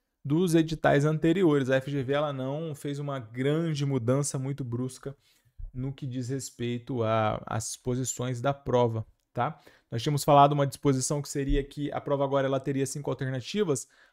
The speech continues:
A, B, C, D e E, e nem isso a F G V ela alterou, vai continuar com quatro alternativas, como a gente vai mostrar agora, tá? Então vamos passar aqui no edital, é um edital de muitas páginas, mas a gente consegue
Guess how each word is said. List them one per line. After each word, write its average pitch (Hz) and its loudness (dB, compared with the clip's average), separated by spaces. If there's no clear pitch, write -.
A, 139 0
B, 139 0
C, 143 -4
D 135 -4
e 160 0
E, 160 0
e 160 -8
nem 165 -2
isso - -4
a 147 4
F 147 0
G 143 0
V 131 -2
ela 135 2
alterou, 151 0
vai 151 2
continuar 143 -4
com 143 -8
quatro 131 2
alternativas, 139 -4
como 127 0
a - 4
gente 131 0
vai 135 2
mostrar 135 0
agora, 131 -2
tá? 135 -4
Então 160 -6
vamos 214 -4
passar 196 0
aqui 175 -2
no 151 -2
edital, 156 0
é - -8
um 143 -2
edital 151 0
de 131 -2
muitas 151 -6
páginas, 156 -2
mas 147 -4
a - -2
gente 165 -6
consegue 151 0